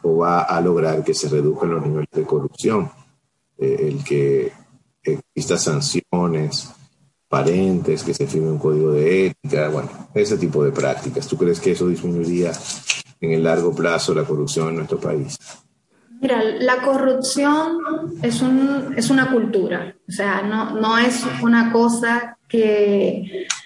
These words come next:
Speaker 2: que vaya a cambiar porque hayan penas más grandes o penas más chicas. O sea, es un asunto de cambiar la forma de pensar,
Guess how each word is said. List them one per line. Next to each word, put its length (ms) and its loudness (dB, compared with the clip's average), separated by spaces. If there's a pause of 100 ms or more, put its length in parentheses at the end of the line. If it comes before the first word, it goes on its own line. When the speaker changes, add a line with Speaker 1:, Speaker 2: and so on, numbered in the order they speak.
(440)
Speaker 2:
que 120 4
vaya 560 4
a 100 2
cambiar 640 2
porque 260 -2
hayan 420 0
penas 400 0
más 260 -4
grandes 500 0
o 120 -2
penas 360 -4
más 240 -2
chicas. 800 -6 (260)
O 60 -2
sea, 600 0
es 240 0
un 160 2
asunto 540 0
de 200 0
cambiar 640 2
la 160 0
forma 640 0
de 100 0
pensar, 960 2